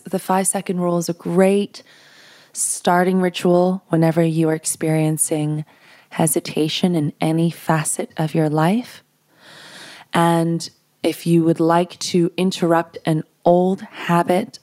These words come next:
or thought pattern or bad behavior and would like to see some newness in your behavior, new ways of thinking, new ways of interpreting and approaching life,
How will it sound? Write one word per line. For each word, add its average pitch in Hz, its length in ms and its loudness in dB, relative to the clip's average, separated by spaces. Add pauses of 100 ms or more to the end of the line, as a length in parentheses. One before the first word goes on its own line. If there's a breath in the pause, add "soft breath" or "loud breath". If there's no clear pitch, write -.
(100)
or 156 160 0
thought - 420 -4
pattern 170 640 -2 (680 loud breath)
or 156 280 2
bad 165 460 -2
behavior 165 1080 0 (840 loud breath)
and 160 520 -2 (100)
would 160 160 -4
like 165 280 2
to 170 100 -2
see 165 340 -2
some 151 480 0
newness 220 540 2
in 160 120 -4
your 147 140 -2
behavior, 139 720 -2
new 208 720 2
ways 175 300 0
of 165 100 -4
thinking, 151 560 -2
new 170 180 2
ways 170 360 2
of 156 100 -4
interpreting 156 880 -2
and 147 100 -2
approaching 151 500 -4
life, 175 540 -2